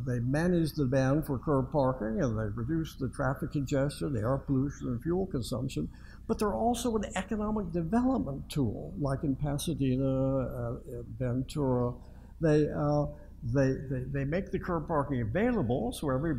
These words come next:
nobody will say there's no place to park downtown. Uh, they increase the sales, uh, the property tax revenue, uh, and they employ,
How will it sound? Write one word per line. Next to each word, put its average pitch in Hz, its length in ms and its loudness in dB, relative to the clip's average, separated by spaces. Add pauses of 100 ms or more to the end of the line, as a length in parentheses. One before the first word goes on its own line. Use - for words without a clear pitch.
(160)
nobody 165 420 2
will 123 140 -2
say 135 200 -2
there's 127 200 0
no 135 120 2
place 135 240 0
to 131 80 -2
park 151 340 -2
downtown. 127 680 0 (360)
Uh, 131 160 2 (200)
they 135 140 -2
increase 202 540 0
the 127 80 -2
sales, 180 800 0
uh, 135 120 2
the 120 100 -4
property 220 480 0
tax 113 380 -4
revenue, 190 520 -2 (300)
uh, 156 160 2 (200)
and 214 220 2
they 214 180 2
employ, 156 540 2